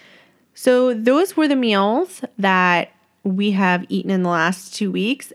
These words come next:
and I encourage you to look at the blog,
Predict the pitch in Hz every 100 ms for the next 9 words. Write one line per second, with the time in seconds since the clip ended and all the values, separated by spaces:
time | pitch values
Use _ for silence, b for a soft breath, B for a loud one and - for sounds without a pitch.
0 | - 180 175 170 175 185 196 208 202 208
1 | 220 - - 196 196 185 180 196 202 240
2 | 330